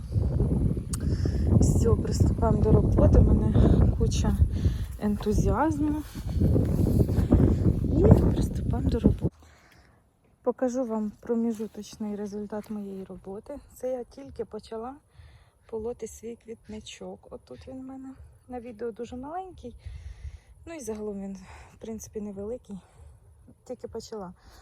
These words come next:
Але я вже зробила колосальну роботу у вигляді, а, ось цієї. Зараз покажу.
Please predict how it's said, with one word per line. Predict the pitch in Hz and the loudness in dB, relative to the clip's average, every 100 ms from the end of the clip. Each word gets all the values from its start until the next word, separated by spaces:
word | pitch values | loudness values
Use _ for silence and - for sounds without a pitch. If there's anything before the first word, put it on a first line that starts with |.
| _ - - | _ -20 -12
Але | 214 233 202 185 | -8 -6 -8 -8
я | 196 | -10
вже | 202 202 | -10 -12
зробила | 196 196 190 185 180 | -12 -12 -10 -10 -12
колосальну | 220 226 220 - 190 190 185 | -12 -12 -12 -10 -10 -10 -10
роботу | 180 180 196 226 - 277 247 - - | -12 -14 -14 -14 -12 -14 -14 -18 -20
у | |
вигляді, | 202 233 208 220 196 226 - - - - - - - - - - - - | -8 -8 -6 -10 -8 -8 -8 -14 -16 -20 -20 -20 -20 -20 -20 -20 -20 -14
а, | 220 214 214 196 - - - - - 240 | -12 -12 -12 -16 -20 -20 -20 -20 -16 -14
ось | 226 - | -14 -16
цієї. | - 226 202 208 208 202 | -16 -16 -14 -14 -14 -16
Зараз | 202 208 208 | -16 -16 -18
покажу. | - - 220 202 269 | -20 -18 -18 -16 -18